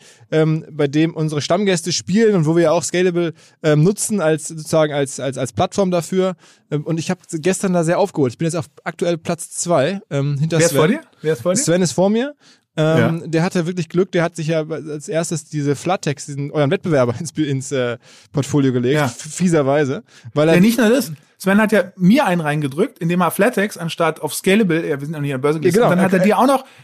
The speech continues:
Speaker 2: nämlich deinen Hauptsponsor Vodafone, da hat er sich schön die Telekom
Speaker 1: <laughs>
Speaker 2: gekauft,
Speaker 1: Ja,
Speaker 2: ne?
Speaker 1: genau.
Speaker 2: Hat er uns beiden richtig einen reingewirkt.
Speaker 1: Aber zu, ja, aber man muss ja zumindest sagen, bei euch konnte er auch nicht investieren oder kann er ja nicht, weil es ist ja der einzige sozusagen wohl richtig börsennotierte, also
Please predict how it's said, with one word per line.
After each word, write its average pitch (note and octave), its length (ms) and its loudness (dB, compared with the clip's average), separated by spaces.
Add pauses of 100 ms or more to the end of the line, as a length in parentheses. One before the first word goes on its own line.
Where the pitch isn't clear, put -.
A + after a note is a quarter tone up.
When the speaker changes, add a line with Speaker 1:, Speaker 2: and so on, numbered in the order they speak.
Speaker 2:
nämlich F#3+ 240 2
deinen F#3 300 2
Hauptsponsor F#3+ 720 0
Vodafone, G3+ 500 2
da G3 80 2
hat F3 80 2
er F#3 60 0
sich F3 120 -2
schön A#3 180 2
die A#3 80 4
Telekom E3 360 -2
Speaker 1:
<laughs> - 160 2
Speaker 2:
gekauft, A3+ 240 2
Speaker 1:
Ja, A3+ 140 4
Speaker 2:
ne? - 100 -2
Speaker 1:
genau. G#3 200 2
Speaker 2:
Hat F3+ 100 4
er G3 80 2
uns F3 160 -2
beiden G#3 360 4
richtig G#3+ 680 2
einen E3 240 2
reingewirkt. C#3+ 440 0
Speaker 1:
Aber F#3+ 100 4
zu, G3+ 240 2
ja, A3 200 4
aber G3 180 2
man F#3+ 140 -2
muss G3+ 100 -4
ja G#3 100 2
zumindest F3 300 -2
sagen, G3 180 2
bei G3 60 -2
euch F3 260 0 (140)
konnte G3+ 240 0
er E3+ 60 4
auch E3 40 2
nicht D#3 100 0
investieren D#3 380 -4
oder D#3 120 0
kann F#3+ 160 -2
er F#3 60 2
ja D3 100 0
nicht, D#3 180 -6
weil D3+ 320 -2
es C3 220 -18
ist - 80 -8
ja F3 80 -2
der D#3+ 120 -2
einzige F3 380 -4
sozusagen D#3+ 440 -2 (380)
wohl D#3 280 0
richtig D#3 440 -6
börsennotierte, C#3+ 1200 -2
also B2 260 -6